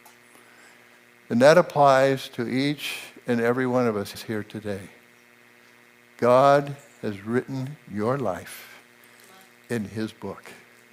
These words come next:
And he doesn't want us to mess it up. <laughs> Because then he has to go back and rework things to make it come out right.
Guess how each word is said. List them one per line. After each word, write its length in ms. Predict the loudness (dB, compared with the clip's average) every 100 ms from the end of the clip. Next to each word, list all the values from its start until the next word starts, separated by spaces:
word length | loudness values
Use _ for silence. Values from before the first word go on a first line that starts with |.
| _ _ _ -20 -20 _ _ -20 _ _ _ -20 -20 -20 -20 -20 -20 -20 _ _ _ _ _ -6
And 160 | -4
he 100 | -2
doesn't 300 | -2 -2 -2
want 180 | -2 -4
us 140 | -4 -6
to 80 |
mess 300 | -6 -6 -6
it 80 | -8
up. 200 | -8 -8 -18 -20 -20 -18 -14
<laughs> 40 | -14 -16 -20 -20 -20 -20 _ -20 _ -20 -20 -20 -20 -6
Because 300 | -2 0 2
then 160 | 2 2
he 80 | 2
has 180 | 0
to 60 | 0
go 120 | 0
back 200 | 2 2
and 120 | 0
rework 480 | -2 -2 0 0 -2
things 420 | -6 -8 -8 -12 -18 -20 -20 -20 -20 -20 -20 -20 -20 _ _
to 80 | -4
make 180 | -2 -2
it 120 | -4
come 180 | -4 0
out 240 | 0 0
right. 240 | -6 -12